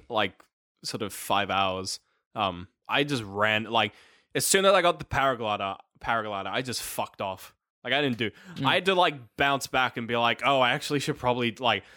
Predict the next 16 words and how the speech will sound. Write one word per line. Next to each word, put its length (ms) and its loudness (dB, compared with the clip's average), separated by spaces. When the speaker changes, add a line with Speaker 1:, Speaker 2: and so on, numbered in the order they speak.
Speaker 1:
I 60 2
had 120 2
someone 280 4
ask 240 0
me, 120 -6
they 80 -4
were 60 -4
like, 400 -4
they 80 -10
were 60 -4
like, 140 0
"Oh, 120 6
have 120 2
you 60 0
done 180 4
any, 220 4